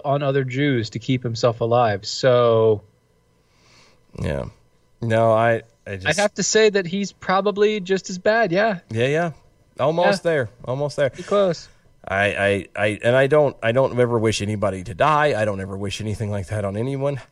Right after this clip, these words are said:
Speaker 1: No, no, no. You just,
Speaker 2: However,
Speaker 1: you just hope that it happens one day. Soon.
Speaker 2: I'm, to, right now would be fantastic.
Speaker 1: Right about now?
Speaker 2: <laughs> I sound horrible about it, and I know that people are like, "Dylan,"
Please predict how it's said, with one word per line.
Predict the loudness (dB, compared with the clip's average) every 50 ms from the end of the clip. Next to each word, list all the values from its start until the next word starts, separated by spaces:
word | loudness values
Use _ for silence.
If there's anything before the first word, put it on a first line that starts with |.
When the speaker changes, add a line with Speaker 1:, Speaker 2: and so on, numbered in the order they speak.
| _ _ _ _ -2
Speaker 1:
No, | 0 2 4 4 2 2
no, | 0 -2 0
no. | 0 -2 0
You | 2
just, |
Speaker 2:
However, | 4 4 6 6 4 6 6 6 4 4 4 4 4 4 4 2 0 -2 -4 -6 -10 -14 _ _ _
Speaker 1:
you | -20
just | -16 -16 -6 -2
hope | -2 -2 0 0
that | 0 2
it | 2
happens | 2 2 2 2 2 0 0 2
one | 2 2 0 2
day. | 0 -2 -4 -6 -10 -18 _ _ _ _ _ _ _ _ _ _ _ _ _ _ _ _ _ _ _
Soon. | -10 -2 0 2 2 2 2 0 -4 -10 -16 _ -4
Speaker 2:
I'm, | -2 -2 -2 -2 -6 -10 -14 -18 -18 -18 -20 _ -20 -20 _ _ -20 -20 _ _ _
to, | -4 -2 -2 -2 -6
right | -2 2 4 6 6 4 2
now | 0 0 2 2 4 4 4 4 4
would | 2 0 0 0
be | -2 -4 -4
fantastic. | -2 0 0 0 0 -2 -2 -2 -2 0 0 -2 -2 -4 -6 -8 -10 -12 -16 -20 -20 _ _ _ _ _ _ _ _ _ _
Speaker 1:
Right | -2 -2 -2
about | 0 0 0 -2 -2 -4
now? | -6 -6 -6 -6 -8 -10 _ _ _ _ _ _ _ _ _ _ _ _
Speaker 2:
<laughs> | -16 -16 -16 -16 -18 -20 -20 -20 -20 -20 _ _ _ _ _ _ _ _ -2
I | -2 0
sound | 2 2 4 4 4 2
horrible | 2 2 2 2 0 0 -2 -2 -2
about | 0 0 2 2
it, | 2 4
and | 2
I | 2 2
know | 4 4 6 6 6 4 4
that | 0 -2 -2
people | -4 -4 -2 -2
are | -4
like, | -4 -6 -4 0
"Dylan," | 0 2 2 0 -4